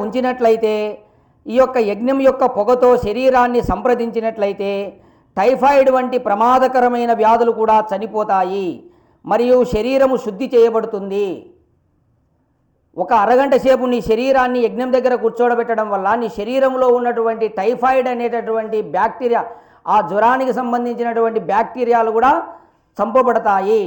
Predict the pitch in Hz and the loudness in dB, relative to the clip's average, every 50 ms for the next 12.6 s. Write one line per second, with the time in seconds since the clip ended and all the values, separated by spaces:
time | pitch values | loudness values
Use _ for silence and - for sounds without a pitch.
0 | 170 190 220 226 220 226 220 - 196 214 247 247 240 233 240 247 247 254 269 269 | -4 -4 -6 -2 -2 -2 -2 0 2 2 2 4 4 2 4 4 6 6 4 4
1 | 240 208 208 214 208 196 202 214 202 175 151 160 175 180 190 220 226 226 233 214 | 4 2 2 2 0 0 -2 -4 -4 -4 -6 -8 -10 -8 -6 -8 -4 -4 -4 -4
2 | 220 214 190 202 202 - 190 190 175 196 202 196 170 - - - - _ _ _ | -4 -4 -6 -8 -10 -10 -10 -10 -8 -6 -6 -6 -6 -8 -10 -16 -20 _ _ _
3 | _ _ _ _ _ _ _ _ _ _ _ _ _ _ _ _ _ _ _ _ | _ _ _ _ _ _ _ _ _ _ _ _ _ _ _ _ _ _ _ _
4 | _ _ _ _ _ _ _ _ _ _ _ _ _ _ _ _ _ _ _ _ | _ _ _ _ _ _ _ _ _ _ _ _ _ _ _ _ _ _ _ _
5 | _ _ _ _ _ _ _ _ _ _ _ _ _ _ _ _ _ _ _ _ | _ _ _ _ _ _ _ _ _ _ _ _ _ _ _ _ _ _ _ _
6 | _ _ _ _ _ _ _ _ _ _ _ _ _ _ _ _ _ _ _ _ | _ _ _ _ _ _ _ _ _ _ _ _ _ _ _ _ _ _ _ _
7 | _ - - - - - - - - - - - 165 208 240 247 254 254 240 240 | _ -20 -20 -20 -20 -20 -20 -20 -20 -10 0 4 6 8 8 8 8 8 8 8
8 | 226 214 220 226 247 247 240 202 220 240 233 - 214 208 - 226 220 214 208 - | 8 8 8 8 6 6 4 4 4 4 4 4 0 0 2 0 2 2 0 4
9 | - 226 233 233 220 202 175 135 - - - _ _ _ _ _ _ _ _ _ | 4 4 6 6 4 2 -2 -6 -6 -12 -20 _ _ _ _ _ _ _ _ _
10 | _ _ - 147 175 208 208 208 214 202 190 180 170 180 208 226 240 240 240 208 | _ _ -6 -2 -2 0 2 2 0 2 2 2 2 4 6 6 6 6 6 2
11 | 190 202 214 226 233 214 196 214 214 208 208 214 214 208 165 165 190 214 214 202 | 2 0 0 0 0 -2 -2 -2 -4 -2 -4 -4 -6 -6 -6 -6 -4 -4 -4 -2
12 | 196 190 165 - 202 196 196 190 175 185 180 | -4 -4 -4 -4 -4 -4 -2 -4 -2 -2 -2